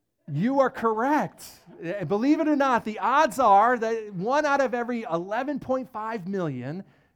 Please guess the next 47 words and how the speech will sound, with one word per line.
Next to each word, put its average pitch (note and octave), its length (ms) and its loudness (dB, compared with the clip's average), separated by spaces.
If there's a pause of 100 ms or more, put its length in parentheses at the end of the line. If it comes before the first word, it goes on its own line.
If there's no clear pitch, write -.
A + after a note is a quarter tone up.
get D#3 100 0
attacked G#3 320 -2
by F#3+ 120 0
a F#3+ 40 -2
shark E3+ 300 0
as F3 120 -4
opposed - 360 -4
to A#3 100 -6
one G3 240 0
out F#3+ 120 -2
of F#3 80 -6
ten G#3 260 -8
million. F3 440 -6 (500)
Who C#3+ 140 0
would G#3+ 140 0
have G#3 80 -6
thought, F3+ 300 0
right? A#3 220 -2
Let's C4+ 200 -2
look C#4+ 140 -2
at A#3+ 100 -2
one B3 340 0
last A#3 380 -4
one, D#3 180 -2
okay? G#3+ 360 -6 (260)
What B3 320 2
are A#3+ 300 4
the A#3 180 -4
odds? F3 420 2
Here A#3+ 140 -4
we B3+ 100 -2
go. D3+ 340 0 (340)
Are A#3 280 4
you D#4 180 4
more C#4 280 2
likely G3 580 -2 (400)
to A3 180 -4
set C#4 420 -4
a D4+ 60 -2
New C4+ 180 0
Year's A#3 340 0
goal D3 380 -2
or F#3 120 -2
resolution G3 800 -4
and F3 160 -4
achieve F#3+ 520 0
it, C#3+ 260 -6